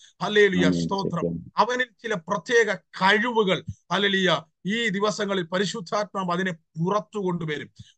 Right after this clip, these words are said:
Speaker 1: ആശാധല റമാർന്ന, വറിയാകണ്ട കേട്ടോ. അല്ല, നിങ്ങൾ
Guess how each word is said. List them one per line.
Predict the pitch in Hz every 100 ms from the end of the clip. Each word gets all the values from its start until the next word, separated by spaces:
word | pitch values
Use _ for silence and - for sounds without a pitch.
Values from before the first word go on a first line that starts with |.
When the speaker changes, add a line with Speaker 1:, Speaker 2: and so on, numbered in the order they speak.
| 170
Speaker 1:
ആശാധല | 185 220 220 208 165 190
റമാർന്ന, | 190 175 165 160 151 -
വറിയാകണ്ട | 185 220 233 190 175 165
കേട്ടോ. | 147 139 _ _ _ 170
അല്ല, | 180
നിങ്ങൾ | 185 226 220